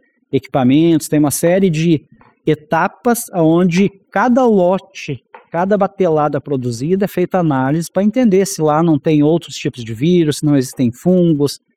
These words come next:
bactérias, outros micro-organismos que possam vir a ser, é,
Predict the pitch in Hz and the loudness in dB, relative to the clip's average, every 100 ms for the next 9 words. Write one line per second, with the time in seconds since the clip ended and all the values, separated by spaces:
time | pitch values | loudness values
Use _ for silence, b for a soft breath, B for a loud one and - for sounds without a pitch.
0 | _ - 139 - - 156 180 165 143 127 | _ -6 -6 -6 -4 0 2 2 0 2
1 | 185 220 208 156 170 180 - 165 151 139 | 0 2 0 0 0 0 0 0 2 0
2 | 135 208 240 143 117 - _ _ _ _ | 2 0 -2 -4 -6 -12 _ _ _ _
3 | _ 220 208 208 277 247 180 226 247 180 | _ -4 0 0 0 0 0 0 0 -2
4 | - 185 202 165 _ _ _ _ - 147 | 0 2 2 0 _ _ _ _ -6 -2
5 | 143 147 143 139 135 135 131 123 | 2 2 2 2 2 2 2 0